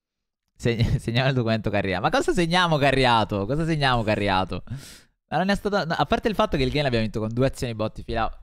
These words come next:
partite da me, partite da me. Entrambe, entrambe, vorrei dire. Chiamate da me, poi. Ognuno vede quello che vuole vedere, ragazzi. Allora, sì,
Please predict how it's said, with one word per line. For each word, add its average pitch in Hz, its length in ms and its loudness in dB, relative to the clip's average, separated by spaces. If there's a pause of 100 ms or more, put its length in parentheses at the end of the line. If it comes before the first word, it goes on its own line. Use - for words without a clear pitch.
(200)
partite 135 440 0
da 107 140 0
me, 90 280 -8 (100)
partite 104 380 -6
da 92 80 -4
me. 87 240 -12 (1300)
Entrambe, 101 800 -2
entrambe, 92 440 0
vorrei 95 220 0
dire. 95 400 -6
Chiamate 123 400 2
da 98 140 2
me, 92 360 -6
poi. 92 240 -4 (1160)
Ognuno 139 260 0
vede 143 160 4
quello 120 160 2
che 107 80 -2
vuole 107 220 -2
vedere, 95 260 -2
ragazzi. 87 500 -6 (2250)
Allora, 117 280 2
sì, - 120 -8